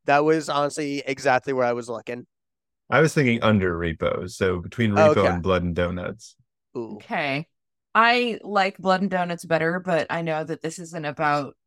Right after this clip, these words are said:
Speaker 3: me. So, you know, I'm not gonna, I'm not gonna pick about The
Speaker 2: So if you
Speaker 3: Brood.
Speaker 2: like it,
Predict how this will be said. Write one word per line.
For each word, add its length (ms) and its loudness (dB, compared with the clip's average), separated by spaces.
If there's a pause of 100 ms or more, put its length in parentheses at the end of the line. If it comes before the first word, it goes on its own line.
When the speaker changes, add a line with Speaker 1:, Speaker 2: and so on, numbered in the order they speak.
(300)
Speaker 3:
me. 360 -20 (960)
So, 520 -6 (160)
you 160 -4
know, 260 -2
I'm 120 0
not 180 2
gonna, 300 -2 (100)
I'm 100 -4
not 160 0
gonna 200 -8 (380)
pick 400 -6 (420)
about 320 2
The 60 2
Speaker 2:
So 80 6
if 80 0
you 40 0 (120)
Speaker 3:
Brood. 60 6
Speaker 2:
like 220 4
it, 200 2